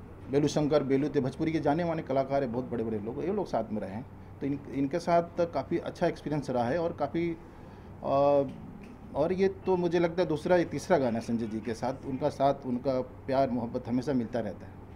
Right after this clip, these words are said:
उनके साथ काम करके बड़ा मुझे अच्छा भी लग-, बहुत अच्छा लगता है। और डायरेक्ट किया है, अ, अपना शिवा देवनाथ जी ने, उनका second song है मेरे साथ, उनके साथ, वो भी ज-, ज़बरदस्त उन्होंने, अ, direct किया है। तो ये,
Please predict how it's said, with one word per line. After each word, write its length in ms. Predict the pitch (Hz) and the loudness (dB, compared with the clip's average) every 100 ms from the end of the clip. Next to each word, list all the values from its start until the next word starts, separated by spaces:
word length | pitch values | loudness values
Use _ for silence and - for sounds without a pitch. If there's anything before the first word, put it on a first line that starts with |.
| - - 123 | -18 -8 -4
उनके 120 | 139 | 0
साथ 160 | 151 | 2
काम 280 | 147 - 151 | 2 0 0
करके 180 | 143 139 | 0 -2
बड़ा 200 | 135 147 | 2 2
मुझे 220 | 139 135 | 2 0
अच्छा 240 | 123 - 139 | -2 -2 -2
भी 80 | |
लग-, 160 | 127 110 | 0 -4
बहुत 360 | 123 131 160 185 | -6 -2 2 2
अच्छा 200 | 131 - | 2 -2
लगता 280 | 107 - - | -6 -6 -14
है। 140 | - - - - - - - 135 | -16 -16 -16 -16 -18 -16 -12 -2
और 260 | 143 139 139 | 0 0 -2
डायरेक्ट 300 | 127 165 - | -2 -2 0
किया 120 | 190 170 | 2 4
है, 220 | 180 180 | 4 2
अ, 540 | - - 135 131 127 117 - - | -2 -6 -4 -2 -4 -6 -12 -12
अपना 280 | 123 139 135 | -4 -2 -2
शिवा 280 | - 143 | 0 0
देवनाथ 340 | 139 131 139 147 | 2 4 4 2
जी 140 | 123 | 0
ने, 100 | 98 92 - - - - | -4 -6 -14 -16 -14 -6
उनका 360 | 127 131 151 160 | -2 2 2 2
second 360 | - - 170 | -2 -2 0
song 260 | 165 107 107 | 0 -2 -2
है 60 | |
मेरे 180 | 110 214 | -2 -4
साथ, 160 | - 101 | -6 -8
उनके 280 | 98 - - | -10 -12 -8
साथ, 160 | - 285 - - - - - - | -8 -8 -12 -16 -16 -16 -14 -6
वो 80 | 127 | 0
भी 140 | 143 | 0
ज-, 280 | 127 - - | -2 -6 -4
ज़बरदस्त 480 | 131 139 165 156 147 | 0 4 4 4 0
उन्होंने, 400 | 131 123 123 123 | 2 2 2 0
अ, 360 | 98 - 120 | -6 -6 -6
direct 320 | 110 113 - - | -2 -4 -4 -4
किया 160 | 113 | -4
है। 60 | 107 - - - - - - - - - - - - | -4 -8 -16 -18 -18 -18 -18 -18 -16 -18 -18 -14 -6
तो 120 | 220 | -4
ये, 600 | 180 165 180 202 151 | -4 0 2 2 0